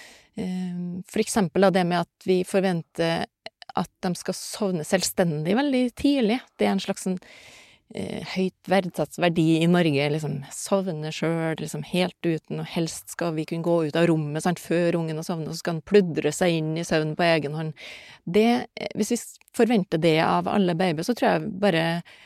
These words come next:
mange kommer til å få det veldig vanskelig. <laughs> Og også det med å sovne, eller å sove mange timer, kanskje sånn ti tolv timer, eh, uten å få mat,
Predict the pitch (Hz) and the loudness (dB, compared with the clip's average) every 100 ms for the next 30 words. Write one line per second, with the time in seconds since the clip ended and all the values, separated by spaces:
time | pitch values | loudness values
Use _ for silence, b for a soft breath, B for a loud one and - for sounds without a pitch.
0 | b - 240 247 160 202 214 175 202 160 | b 4 6 6 4 2 0 2 0 2
1 | 196 180 156 202 - - 160 - B B | 2 0 2 0 0 -4 -4 -4 B B
2 | B - - _ - - - - - - | B -20 -20 _ -20 -20 -2 4 4 4
3 | 175 220 277 180 - 220 202 185 151 160 | 2 4 4 0 0 0 2 0 0 -2
4 | - B B B 226 214 196 - - 202 | -6 B B B 6 6 4 0 2 4
5 | 196 160 170 165 170 180 202 208 202 170 | 4 4 2 2 0 2 2 2 0 0
6 | 160 - 185 160 147 156 190 170 175 165 | -2 0 0 0 -4 -6 -6 -6 -6 -8
7 | - - 185 196 - 190 185 202 185 156 | -8 -4 -2 -2 0 0 0 -2 -2 -2
8 | 156 175 b b b b - - - 196 | -4 -6 b b b b -12 -8 -2 -2
9 | 160 - 165 - 180 185 233 285 - - | -2 -6 -6 -4 -2 0 -2 -2 -8 -20